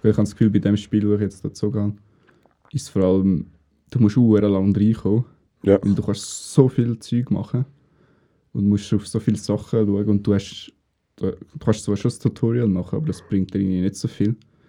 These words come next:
Speaker 1: weil das meiste vergisst du eh gleich wieder. Und da musst du dich zuerst mal irgendwie ein bisschen reinkommen, darum finde ich es von, einfach von Anfang an gerade zuschauen, ist,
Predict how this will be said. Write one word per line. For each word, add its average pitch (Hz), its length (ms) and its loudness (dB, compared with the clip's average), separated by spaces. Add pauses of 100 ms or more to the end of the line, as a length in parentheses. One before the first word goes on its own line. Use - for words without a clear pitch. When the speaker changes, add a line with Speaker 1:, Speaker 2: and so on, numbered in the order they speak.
(160)
Speaker 1:
weil 101 160 4
das - 140 -4
meiste 104 300 0
vergisst 104 380 -2 (100)
du - 40 -4
eh 104 100 0
gleich 110 140 0
wieder. 95 180 -4
Und - 1160 -14
da - 20 2
musst 98 260 0
du 104 40 -2
dich 98 220 -4
zuerst 110 220 0
mal 98 100 4
irgendwie 95 200 2
ein 92 180 -2
bisschen 110 240 0
reinkommen, 104 240 -2 (280)
darum 98 200 2
finde 95 240 2
ich 87 60 -6
es - 80 -18
von, - 220 -10 (840)
einfach - 240 -10
von 98 160 0
Anfang 98 240 0
an 90 80 0
gerade 90 140 -2
zuschauen, 101 440 0
ist, - 220 -10